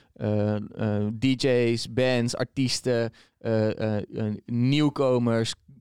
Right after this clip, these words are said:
beeldend kunstenaars, internationale graffiti-kunstenaars, eh, internationale producers. A-, allemaal verschillende,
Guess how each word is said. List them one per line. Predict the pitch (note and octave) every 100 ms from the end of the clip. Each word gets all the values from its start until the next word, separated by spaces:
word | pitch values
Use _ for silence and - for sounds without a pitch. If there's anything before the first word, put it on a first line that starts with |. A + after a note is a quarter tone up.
| _
beeldend | - B2 C3 C3
kunstenaars, | - D3+ C#3+ - B2 A2+ A2+ A#2+
internationale | - A#2+ C3 A#2+ C3 A#2+ A#2+
graffiti-kunstenaars, | A#2+ C3 - C3+ A#2 C3 A#2+ A#2+ A2+ A2 A2+ - - - - _
eh, | A2 A2 G#2+
internationale | A#2+ B2 C3+ C3+ D3 C#3 C3+
producers. | C#3 B2 A#2+ A#2 A2+ A2 -
A-, | C3+ G#2
allemaal | - F3 F#3 F3 D#3+ D3
verschillende, | - C3+ - E3 D#3+ C#3 A#2+